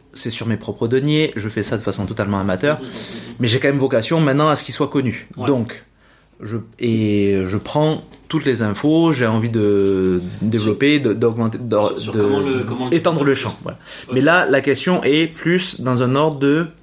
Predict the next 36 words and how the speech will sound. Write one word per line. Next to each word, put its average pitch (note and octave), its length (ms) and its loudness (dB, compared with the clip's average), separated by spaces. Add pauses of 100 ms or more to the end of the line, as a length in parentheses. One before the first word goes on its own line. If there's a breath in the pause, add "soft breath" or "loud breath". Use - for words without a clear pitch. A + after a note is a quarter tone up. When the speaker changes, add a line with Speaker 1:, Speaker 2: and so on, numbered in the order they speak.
(720 loud breath)
Speaker 1:
euh, G#2+ 1000 4 (440)
quel D#3 300 0
thème, D3+ 300 0
quel D3+ 200 0
sujet E3 500 -2 (100)
tu - 120 -10
penses D#3 300 0 (320)
intéressant D3 880 2 (840 soft breath)
à A#2 200 2
aborder, C3+ 640 0 (400 loud breath)
euh, A2+ 120 2
concernant B2 460 0
le C3+ 160 2
milieu B2+ 240 2
des B2+ 80 2
soignants, C#3 600 0
concernant C3 500 0
l'intime C#3 640 2
de C#3 60 2
ce - 100 -4
que, C3 200 2 (280 loud breath)
parce - 80 -14
que C3+ 80 0
le, A2 200 0
vraiment C3+ 260 0
c'est C3+ 140 -2
parler A#2+ 200 0
de, A#2 220 0
de A2+ 140 0
soi D3+ 520 -2
à A2+ 80 -2
travers C3 380 0
cette - 360 -2
activité-là A#2+ 600 -2
qui A#2 240 -4
est A2 100 -2